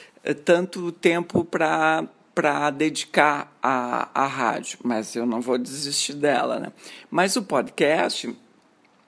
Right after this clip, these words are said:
ah, vou continuar fazendo e pretendo manter uma certa regularidade pra, enfim. Eh, pra mim é importante também, porque eu preciso, ahn,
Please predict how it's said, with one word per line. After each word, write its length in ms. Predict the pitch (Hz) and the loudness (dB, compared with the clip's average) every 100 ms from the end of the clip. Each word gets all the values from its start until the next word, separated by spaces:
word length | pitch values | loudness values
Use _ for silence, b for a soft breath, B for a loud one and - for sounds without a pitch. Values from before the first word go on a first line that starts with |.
| - | -6
ah, 520 | 143 139 131 123 120 107 | -2 0 0 0 -2 -4
vou 320 | 107 131 160 | -2 2 2
continuar 420 | 170 - 147 131 | 0 -4 0 0
fazendo 720 | - 117 127 123 135 165 202 B B B B B - | -2 -2 0 0 0 -2 -6 B B B B B -4
e 300 | 147 143 139 - | 0 0 0 -4
pretendo 460 | - 147 156 156 156 | -2 0 0 -2 -2
manter 460 | 156 156 147 151 151 | 0 0 2 0 2
uma 160 | 147 | 0
certa 320 | - 147 143 | 0 0 0
regularidade 960 | 139 151 127 135 143 156 143 135 143 - - | -4 -2 0 0 -2 4 4 4 0 -6 -4
pra, 540 | 147 139 131 131 135 - - | 0 2 2 -2 -4 -8 -4
enfim. 480 | 247 262 - 143 - - B B B B _ - | 0 0 0 -2 -4 -10 B B B B _ 0
Eh, 200 | 147 143 | 0 0
pra 260 | - 185 | 4 4
mim 180 | 196 262 | 4 2
é 100 | 311 | 2
importante 520 | 180 170 - 156 143 | 2 2 2 0 0
também, 360 | - 135 131 151 | 0 0 0 0
porque 640 | - 123 - 135 139 131 - | -6 -14 -4 0 2 0 2
eu 180 | 147 143 | -2 -2
preciso, 1160 | - 277 - - 240 302 370 294 196 135 117 - B B B - | -4 -2 -2 -4 0 2 2 0 -4 -4 -6 -6 B B B 0
ahn, 720 | 135 135 123 123 120 120 | 0 2 0 0 0 -2